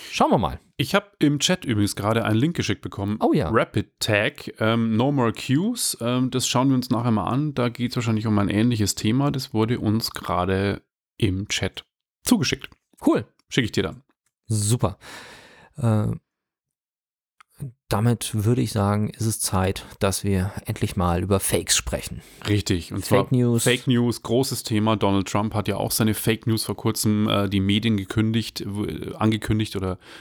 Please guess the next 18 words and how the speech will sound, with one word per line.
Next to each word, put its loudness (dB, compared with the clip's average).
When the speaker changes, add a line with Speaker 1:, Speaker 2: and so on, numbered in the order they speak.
Speaker 2:
gewürdigt, 2
die -6
quasi 2
seiner 0
Meinung 0
nach -8
Fake -8
News -6
verbreiten. -6
Und, 4
ähm, 2
in 2
Reddit, 0
das -2
ist -8
ja -2
das -8
bekannte, -2